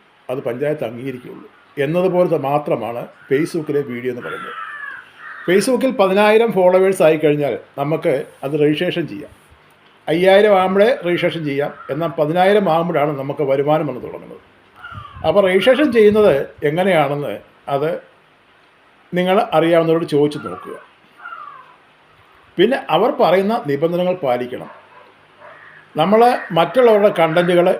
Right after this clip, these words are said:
എടുത്തിടാൻ പാടില്ല. നമ്മൾ സ്വന്തമായിട്ട് ഉണ്ടാക്കുന്ന കണ്ടന്റ് മാത്രമേ അതിനകത്ത് ഇടാൻ സാധിക്കുകയുള്ളൂ. പിന്നെ അതിനകത്ത് ഒത്തിരി കാര്യങ്ങളുണ്ട്. ഒരു കൊലപാതകത്തിൻ്റെ വീഡിയോ ഇട്ട് കഴിഞ്ഞാൽ ആ വീഡിയോയ്ക്ക് നമുക്കൊന്നും കിട്ടുകയില്ല, അത് റിമാർക്കായിരിക്കും.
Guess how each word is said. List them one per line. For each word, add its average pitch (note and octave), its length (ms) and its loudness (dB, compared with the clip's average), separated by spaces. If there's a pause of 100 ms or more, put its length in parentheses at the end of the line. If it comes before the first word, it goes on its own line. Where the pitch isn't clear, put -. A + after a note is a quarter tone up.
(100)
എടുത്തിടാൻ D3 440 0
പാടില്ല. A2 340 -4 (1160)
നമ്മൾ F3+ 180 2 (100)
സ്വന്തമായിട്ട് F#3+ 560 2
ഉണ്ടാക്കുന്ന D3+ 380 0 (100)
കണ്ടന്റ് C#3 380 -2
മാത്രമേ B2+ 400 -4 (220)
അതിനകത്ത് A#2+ 360 -6 (260)
ഇടാൻ A#2+ 280 -8
സാധിക്കുകയുള്ളൂ. - 480 -8 (680)
പിന്നെ G#3+ 220 2 (160)
അതിനകത്ത് G3 340 4
ഒത്തിരി A3 260 0
കാര്യങ്ങളുണ്ട്. D#3 460 2 (240)
ഒരു E3+ 100 2 (120)
കൊലപാതകത്തിൻ്റെ G3+ 800 4
വീഡിയോ E3 180 2
ഇട്ട് D3+ 160 -6
കഴിഞ്ഞാൽ C#3 320 -2 (580)
ആ D3 40 -2 (100)
വീഡിയോയ്ക്ക് D#3 400 2
നമുക്കൊന്നും C#3 420 -4
കിട്ടുകയില്ല, B2+ 340 -6 (100)
അത് B2 180 -12
റിമാർക്കായിരിക്കും. - 600 -10